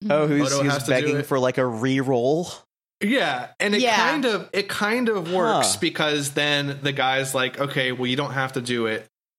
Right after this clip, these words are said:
Speaker 3: The game will pick one at random."
Speaker 1: Mm-hmm.
Speaker 3: And you kinda see it sort of reflect in Quark's face a little. I might have caught a little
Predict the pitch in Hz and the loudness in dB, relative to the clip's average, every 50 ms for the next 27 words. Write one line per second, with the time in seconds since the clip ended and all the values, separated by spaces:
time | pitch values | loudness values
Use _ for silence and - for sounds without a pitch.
0 | _ _ - 123 123 120 120 120 120 123 123 123 123 117 113 - 139 - - - | _ _ -6 -6 -4 -2 -2 -2 -2 -2 -2 -4 -4 -6 -6 -4 -6 -6 -6 -4
1 | 123 117 107 - - 113 104 101 90 90 85 - _ _ _ _ _ _ _ _ | -4 -4 -4 -6 -6 -8 -8 -8 -6 -8 -8 -10 _ _ _ _ _ _ _ _
2 | _ _ _ _ _ _ _ _ - 196 185 175 170 160 156 156 - _ _ _ | _ _ _ _ _ _ _ _ -16 -14 -14 -12 -14 -14 -16 -18 -20 _ _ _
3 | _ _ _ _ - 143 156 156 160 165 160 - - 175 185 185 185 175 180 - | _ _ _ _ -4 -2 -2 0 -2 -2 -2 -2 -2 -2 -2 -2 -2 -2 -2 0
4 | - 175 165 160 160 143 123 - - - - - 156 147 147 151 151 147 143 139 | 0 0 0 0 0 -2 -4 -6 -8 -4 -4 -2 0 0 0 2 0 0 0 -2
5 | 131 131 139 - _ _ _ _ _ _ _ _ _ _ _ - 143 139 - - | -4 -6 -10 -14 _ _ _ _ _ _ _ _ _ _ _ -6 -4 -4 -2 -2
6 | 143 143 143 - 143 135 135 - 143 135 139 - - - 131 135 135 135 - 156 | -2 -2 -2 -4 -6 -6 -4 -2 -2 -2 -2 -4 -2 -2 -2 -2 -2 -2 -2 -2
7 | 156 165 170 175 175 170 139 127 131 143 143 139 139 139 - 143 131 131 127 123 | 0 0 0 0 0 0 0 0 0 0 0 0 -2 -2 -2 -2 0 0 0 -2
8 | 131 131 127 123 117 117 113 - | -2 0 0 0 -2 -2 -4 -8